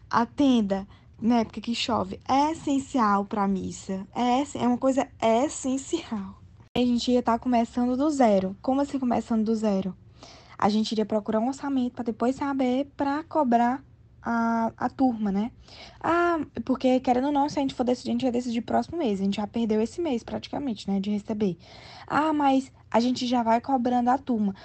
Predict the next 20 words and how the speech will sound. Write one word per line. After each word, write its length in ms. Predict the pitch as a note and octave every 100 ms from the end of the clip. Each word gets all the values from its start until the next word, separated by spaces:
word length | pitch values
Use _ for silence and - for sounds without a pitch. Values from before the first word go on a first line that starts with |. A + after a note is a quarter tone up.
| -
Só 240 | - C#4 C4
que 100 | C4
é 60 |
porque, 200 | A3+ -
assim, 440 | A#3 C#4+ - G#3 F#3+ - - - -
digo 300 | A#3+ C4+ A#3
porque 340 | A3+ A3 -
tem 300 | A3 A#3 G#3
gente 720 | F#3+ F#3+ A#3 A3+ G3 - - - - - - - - -
que 180 | B3 A3+
só 260 | - G#3+
vai 340 | G#3 G#3 A3+ C4
pagar 720 | - B3 B3 G#3 F#3+ F#3+ B3 - - - - - - -
quando 400 | - B3 B3 C4
já 160 | C4+ A#3+
tiver 320 | - A3+ A3+
certeza 680 | A#3 C4+ C4+ - B3+ C4 C4
do 120 | A#3+
que 240 | B3 - D4
é. 300 | A3 G#3